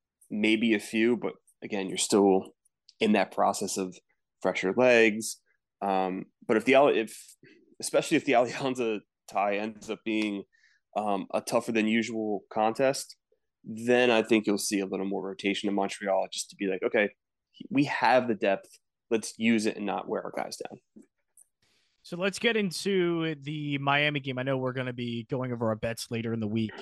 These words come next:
Speaker 2: uh, but just a
Speaker 1: Mm-hmm.
Speaker 2: little bit of a match preview here as we get ready for another weekend of Union Soccer action. As you just mentioned, they are on the road against Miami. Um, what do you think of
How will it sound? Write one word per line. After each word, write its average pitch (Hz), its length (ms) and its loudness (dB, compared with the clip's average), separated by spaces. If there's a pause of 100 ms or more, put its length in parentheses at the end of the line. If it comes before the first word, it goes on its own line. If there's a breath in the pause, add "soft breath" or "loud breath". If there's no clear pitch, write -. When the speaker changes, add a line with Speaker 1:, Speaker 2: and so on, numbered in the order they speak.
(120)
Speaker 2:
uh, 110 200 -10
but 123 120 -12
just - 180 -6
a 127 60 2
Speaker 1:
Mm-hmm. 113 80 2
Speaker 2:
little 165 160 2
bit 156 120 0
of 147 100 -2
a 143 40 -6
match 156 340 -2
preview 156 440 -6
here 156 260 -4
as 135 100 -10
we 135 80 -12
get 131 200 -6
ready 139 200 -6
for 131 260 -12
another 165 340 0 (320 loud breath)
weekend 285 460 2
of 233 100 -4
Union 269 280 0
Soccer 247 380 0
action. 214 560 -2
As 175 220 -6
you 185 80 -2
just 160 180 -8
mentioned, 175 260 -2
they 151 120 0
are 156 280 2
on 165 140 0
the 156 100 -6
road 156 300 -2 (340 soft breath)
against 151 300 -8
Miami. 190 680 4 (340)
Um, 139 540 -2 (600)
what 175 140 0
do 185 80 2
you 170 60 0
think 165 140 -2
of 156 120 -2